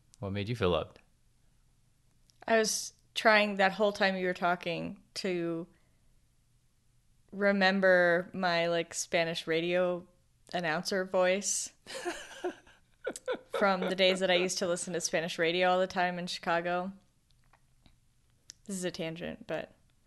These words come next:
Speaker 2: we don't really have a great Spanish radio station in Denver,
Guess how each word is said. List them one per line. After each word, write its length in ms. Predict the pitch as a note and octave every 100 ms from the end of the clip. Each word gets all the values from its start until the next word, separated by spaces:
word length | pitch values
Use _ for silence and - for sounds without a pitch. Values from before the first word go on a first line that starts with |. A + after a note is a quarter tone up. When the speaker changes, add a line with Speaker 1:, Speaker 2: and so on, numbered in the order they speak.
| _ _ _ -
Speaker 2:
we 100 | A3
don't 240 | A3+ -
really 220 | G3+ G#3
have 560 | G3+ F#3+ F#3+ G3 G3 - - -
a 80 | F#3+
great 460 | F#3+ F3+ F3+ -
Spanish 380 | - F#3 E3+ -
radio 260 | E3+ E3 D#3+
station 400 | - E3 - E3
in 120 | D#3+
Denver, 540 | D#3+ D#3 D#3 D#3 D#3+